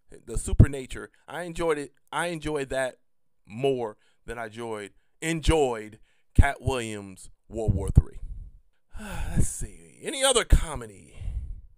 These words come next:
There was that, uh, that, what's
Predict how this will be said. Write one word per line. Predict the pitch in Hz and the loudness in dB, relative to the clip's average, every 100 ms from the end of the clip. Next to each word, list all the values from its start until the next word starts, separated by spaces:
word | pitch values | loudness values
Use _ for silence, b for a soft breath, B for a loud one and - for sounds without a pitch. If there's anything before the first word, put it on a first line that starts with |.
| _ _ _ _ _ | _ _ _ _ _
There | 185 220 | 0 0
was | 226 202 151 | 0 -6 -8
that, | 165 160 | -8 -8
uh, | 143 135 127 117 117 - - | -8 -8 -10 -10 -10 -12 -10
that, | 110 110 101 - _ _ - - _ _ - _ _ | -10 -10 -12 -16 _ _ -20 -20 _ _ -20 _ _
what's | 127 - | -16 -14